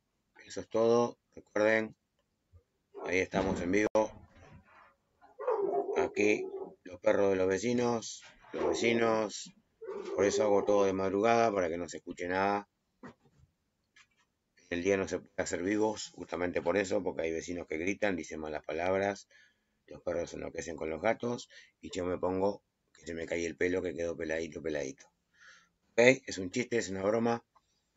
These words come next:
Que la pasen bien. Acá, iniciar grabación, pueden hacerlo y solamente grabar.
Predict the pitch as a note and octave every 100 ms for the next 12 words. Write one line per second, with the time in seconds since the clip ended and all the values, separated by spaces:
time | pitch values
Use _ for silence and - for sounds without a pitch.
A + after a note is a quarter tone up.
0 | _ _ _ _ - - F2 F#2+ F#2 G2+
1 | B2 C3+ - _ _ _ _ _ _ _
2 | - G2+ G#2+ - G2 F2+ F#2+ F#2+ F#2 G2+
3 | A#2+ G#2 G2 F#2 E2+ - - _ - -
4 | G#2+ A2 A2 - _ _ _ _ - -
5 | F2+ F#2 F#2 F#2 F2+ G#2 A#2 -